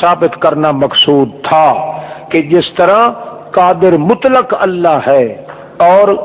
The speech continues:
علیم لکل شین اللہ ہے، اسی طرح مبارک علی کل شین بھی اللہ ہی ہے۔ اگر کوئی اور برکات دہندہ ہوتا تو کوئی ظالم، ظالم جتنے بھی مارے گئے،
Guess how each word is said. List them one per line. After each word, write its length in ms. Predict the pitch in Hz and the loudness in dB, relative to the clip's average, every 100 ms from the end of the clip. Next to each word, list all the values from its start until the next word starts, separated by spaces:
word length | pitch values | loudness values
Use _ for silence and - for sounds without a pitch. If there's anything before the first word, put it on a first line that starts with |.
| - - - | -10 -10 -2
علیم 420 | 185 208 226 214 | 2 2 2 2
لکل 640 | 190 185 - 302 277 240 - | 2 0 2 2 2 2 2
شین 300 | 196 185 170 165 | 2 2 2 2
اللہ 300 | 160 156 147 | 0 0 2
ہے، 320 | 139 117 117 104 - - - - | 2 2 -2 -4 -18 -20 -12 -2
اسی 280 | 156 - 151 | 0 0 0
طرح 280 | 175 185 | 2 2
مبارک 800 | 156 123 143 160 180 185 - - | 0 -2 0 2 4 2 0 -2
علی 260 | 156 151 139 - | 0 2 2 0
کل 280 | 190 160 139 - | 0 2 2 2
شین 300 | 135 131 117 | 0 0 -2
بھی 340 | 101 131 190 220 - - - - | 0 0 0 -4 -14 -20 -10 -2
اللہ 260 | 180 151 | 0 2
ہی 200 | 135 127 110 | 2 2 2
ہے۔ 160 | 139 127 - - - - | 2 2 -4 -20 -14 -4
اگر 260 | 269 302 302 | 0 2 0
کوئی 280 | 294 233 | 2 2
اور 240 | 214 214 196 | 4 2 2
برکات 640 | 170 175 170 180 170 143 | 0 -2 0 0 0 0
دہندہ 360 | 156 160 165 156 | -4 -4 -2 -2
ہوتا 460 | 131 143 143 143 131 - - - - | 0 -2 -2 -4 -4 -8 -20 -10 -4
تو 100 | - | -4
کوئی 680 | - 226 247 262 233 139 | 2 4 6 4 2 2
ظالم، 420 | 180 170 156 135 110 - - - - - - 170 | 2 2 2 0 -4 -18 -20 -20 -20 -20 -2 0
ظالم 460 | 185 202 190 180 | 2 2 0 -2
جتنے 340 | 254 - 262 254 | -4 0 2 2
بھی 180 | 233 | 2
مارے 440 | 196 185 185 180 165 151 | 2 2 2 4 2 4
گئے، 300 | 151 131 | 2 2